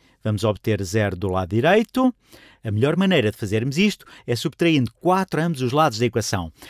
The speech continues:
Subtraímos quatro e obtemos x ao quadrado menos x. Menos dois, menos quatro é menos seis,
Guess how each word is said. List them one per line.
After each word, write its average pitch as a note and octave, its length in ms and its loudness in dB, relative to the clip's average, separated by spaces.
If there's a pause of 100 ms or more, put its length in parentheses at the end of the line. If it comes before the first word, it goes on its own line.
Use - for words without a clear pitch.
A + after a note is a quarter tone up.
(120)
Subtraímos A2 580 -4
quatro A3 460 0
e G3+ 80 2
obtemos A2 440 0
x A2 300 -4
ao A2+ 100 -2
quadrado F#3+ 560 0
menos F3+ 360 -2
x. - 500 -8 (420)
Menos G2+ 380 -4
dois, F#3 540 2
menos F#2+ 360 -6
quatro F3 480 -4
é G#2 60 -2
menos G#2 320 -6
seis, A3 460 0